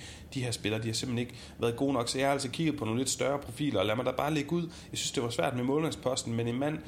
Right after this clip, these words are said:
jeg ikke synes har fået noget som helst ud af den her sæson positivt i forhold til, hvad jeg havde forventninger,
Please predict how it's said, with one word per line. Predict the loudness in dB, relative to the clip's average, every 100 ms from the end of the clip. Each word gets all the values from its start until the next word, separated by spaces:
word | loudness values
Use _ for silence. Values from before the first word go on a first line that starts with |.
| -8 -2
jeg | 0
ikke | 0 -2
synes | -2 -4
har | -4
fået | -4 0 0 -2 -8
noget | -4 -2 -2 0 2 2 4 2 0
som | -2
helst | 0 0 0
ud |
af | 0
den | 0
her |
sæson | -2 0 0 0 0
positivt | -2 -2 0 0 -2 -6 -6
i |
forhold | -2 0 0
til, | 0
hvad | 0
jeg | 0
havde | 0
forventninger, | -2 -2 0 -2